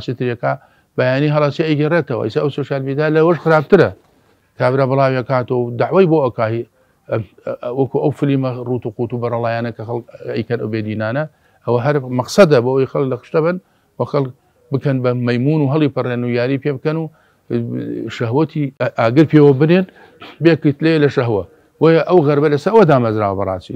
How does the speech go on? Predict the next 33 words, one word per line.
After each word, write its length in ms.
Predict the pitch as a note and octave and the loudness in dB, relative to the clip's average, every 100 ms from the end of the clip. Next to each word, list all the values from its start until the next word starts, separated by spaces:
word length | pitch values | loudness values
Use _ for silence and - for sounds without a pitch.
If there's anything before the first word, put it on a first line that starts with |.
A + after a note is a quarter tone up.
| G#2+ | -8
لەسەر 200 | A2 C#3 | -2 -2
شەهوە 200 | D3 D#3+ D#3+ | 0 0 0
دامەزراوە، 460 | A#2 G#2 G2+ G2 G2+ _ _ - | 0 -2 -4 -4 -6 _ _ -10
لەسەر 200 | A#2+ D#3+ D3 | -4 -2 0
مادیەتی 460 | C#3+ B2+ D#3+ E3 C#3+ | 0 2 2 2 0
ژیان 220 | C3+ E3+ C#3+ | 2 2 2
دامەزراوە، 500 | A#2+ A#2 G#2 G#2 G#2 _ _ _ A#2 | 0 -2 -2 -4 -6 _ _ _ -6
لەسەر 260 | A#2+ E3 | 0 0
ئی-، 280 | D#3 D3 C#3+ - | -2 -6 -8 -6
ئیستیفادە 420 | C3+ - C#3 C3 C3 | -8 -6 -6 -4 -4
نەکردن 240 | B2+ D#3 D3+ | -4 -4 -4
لە 40 | C#3 | -6
ئاسمان 360 | C3 - D#3 D#3+ | -8 -6 -4 -2
و 80 | C#3+ | -2
دوور 160 | C3 C3 B2 | 0 0 0
لە 60 | - | -2
خوا، 240 | D3+ C#3+ - _ _ _ _ - | 0 0 -2 _ _ _ _ -6
لەسەر، 300 | A#2 E3 D3+ B2+ C3 B2+ B2+ B2+ | -2 0 0 -2 -4 -4 -2 -4
لەسەر 280 | A#2+ - D#3 C3 | -4 -2 -2 2
بڕینی 420 | C#3+ F3+ F#3 E3+ C#3+ _ _ _ - | 4 4 4 0 -2 _ _ _ 0
پەیوەست 440 | C#3+ C#3 C3 - | 2 2 0 -2
و 280 | C#3 B2+ A#2+ - _ | -2 -2 -4 -8 _
پردی 320 | - E3+ D#3+ D#3 | 2 2 2 2
نێوان 380 | D3+ D#3 F#3 G#3 F#3+ _ _ - | 0 2 2 2 -2 _ _ -2
ئەرز 200 | E3 F#3+ | 2 4
و 60 | E3 | 4
ئاسمان. 400 | C#3+ C3+ B2 G2 F2+ _ _ - _ - | 2 -2 -4 -8 -10 _ _ -20 _ 0
ئەو 100 | F3 | 2
ئیلحاد 380 | F#3+ C3+ D3+ C#3+ | 2 -2 -4 -4
و 40 | C#3+ | -2
ئەو 100 | F3 E3 | 0 0
سێکۆلەریزم 580 | D#3+ C#3+ D3 D3 D3 D#3+ | 0 -2 -2 0 0 -2
ئەو 80 | G3 | -2